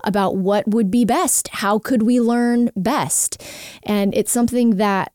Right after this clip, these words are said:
uh, was very troubling for me when I was, uh, the executive director of the Colorado chapter.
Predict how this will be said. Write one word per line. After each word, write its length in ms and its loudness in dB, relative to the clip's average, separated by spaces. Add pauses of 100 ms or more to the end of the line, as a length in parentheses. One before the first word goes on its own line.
(140)
uh, 380 0
was 260 -2
very 240 2
troubling 480 -2
for 160 -8
me 320 -4
when 240 0
I 240 -2
was, 640 -2
uh, 240 -2
the 100 0
executive 400 -4
director 300 -6
of 80 -6
the 60 -6
Colorado 420 -6
chapter. 360 -8